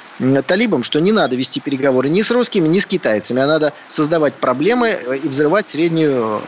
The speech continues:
Азию. Но наши тоже готовятся. Вот прошли учения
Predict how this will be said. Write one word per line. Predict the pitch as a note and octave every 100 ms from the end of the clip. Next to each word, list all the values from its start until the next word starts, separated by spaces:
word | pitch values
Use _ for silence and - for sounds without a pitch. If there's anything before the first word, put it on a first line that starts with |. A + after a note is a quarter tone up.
| -
Азию. | B2 D#2 D#2 - - -
Но | C#3 A3+ F#3
наши | B2 C3 E3 - E3
тоже | B3 B3+
готовятся. | G#3 - D#3+ G2 - - -
Вот | G#2+ B2+ - G2+ G2
прошли | C3 C3+ A#3+
учения | A3+ C3+ D3+ F#3+ F3+ C#3